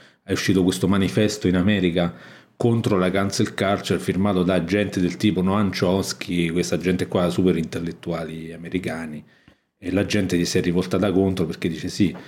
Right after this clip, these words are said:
eh, voi potete dire quello che vi pare perché scrivete sui principali giornali del mondo e c'avete qualcuno che vi ascolta, però noi ci siamo rotti il cazzo di questa cosa che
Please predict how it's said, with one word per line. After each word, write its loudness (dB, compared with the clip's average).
eh, -2
voi 4
potete 0
dire 2
quello 4
che 4
vi 2
pare 2
perché -2
scrivete 2
sui 2
principali -2
giornali 2
del 2
mondo 4
e 2
c'avete 2
qualcuno 0
che -2
vi -2
ascolta, -2
però -2
noi 0
ci -10
siamo -10
rotti -8
il -6
cazzo -4
di -8
questa -12
cosa -6
che -6